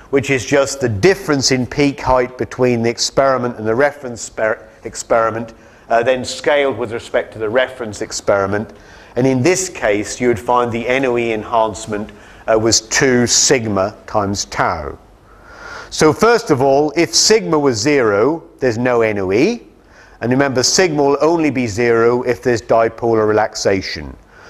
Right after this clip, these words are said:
So the N O E is diagnostic of dipolar relaxation. The bigger sigma, the bigger the N O E. Well, the closer the spins are, the bigger sigma and the bigger the N O E. So that's good news.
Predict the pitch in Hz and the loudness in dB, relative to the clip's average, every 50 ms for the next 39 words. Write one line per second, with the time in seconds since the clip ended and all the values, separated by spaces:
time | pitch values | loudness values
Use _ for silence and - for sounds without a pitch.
0 | - - - - - - 131 127 123 123 123 - - 110 123 135 139 165 180 170 | -20 -16 -8 -4 0 2 2 2 2 0 -2 -6 -2 0 2 4 4 4 4 4
1 | 151 139 131 127 123 123 135 123 120 117 101 - - 139 127 127 127 120 113 120 | 2 2 2 2 2 2 2 0 -2 -4 -4 -2 0 2 4 4 2 2 0 -2
2 | 120 117 117 - - - - - 104 92 - 113 110 110 110 110 - - 113 110 | -2 -2 -2 -4 -12 -14 -10 -10 -10 -6 0 0 2 2 2 -2 -4 -4 0 0
3 | 104 104 104 104 101 98 101 - - - - 98 92 87 - - 87 73 - - | 0 2 0 0 0 0 -2 -2 -6 -4 -2 -2 -2 -2 -6 -10 -12 -12 -12 -16
4 | - - - - - - - - - - - - - - - - - - - - | -20 -20 -20 -20 -20 -20 -20 -20 -20 -20 -20 -20 -20 -20 -20 -20 -20 -20 -20 -20
5 | - - - - 113 110 143 127 113 240 277 233 208 202 156 - - - 170 165 | -20 -20 -14 -6 0 0 0 4 4 4 4 6 6 4 4 4 4 4 2 2
6 | 147 143 147 175 214 233 208 156 127 131 131 113 147 151 131 135 123 117 120 120 | 2 2 2 2 2 0 -2 -4 -2 -2 0 2 0 2 2 2 0 2 2 2
7 | 117 117 113 110 107 107 117 139 180 233 262 247 - - - - _ - 117 120 | 2 2 0 0 2 2 4 4 2 2 0 -4 -6 -14 -20 -20 _ -2 2 2
8 | 127 139 156 165 - - - - - 120 - - 170 196 208 - - 156 135 139 | 4 4 2 0 -6 -12 -20 -10 -10 -8 -4 0 2 2 2 2 0 -2 -2 -2
9 | - - - - 147 143 135 127 113 127 127 127 127 127 127 127 - - - - | -4 -4 -2 0 0 0 0 -2 0 2 4 4 6 4 2 0 -2 -14 -20 -20
10 | - - 123 110 101 147 139 120 120 - - - 131 117 107 107 110 110 117 120 | -8 -6 -6 0 0 0 2 2 -2 -2 0 0 0 0 0 0 -2 -2 -2 -2
11 | 117 - 113 107 104 107 95 113 110 98 107 101 104 101 95 95 95 92 139 143 | -4 -10 -8 -4 -4 0 0 0 0 2 0 0 2 0 0 0 0 0 2 2
12 | 165 214 240 220 175 - - - 110 101 98 185 - - - 220 220 110 127 156 | 2 2 0 -4 -10 -16 -16 -12 -6 -6 -6 -6 -8 -10 -10 -8 -8 -4 -2 0
13 | 180 190 202 180 - - - | 0 0 0 -2 -6 -10 -12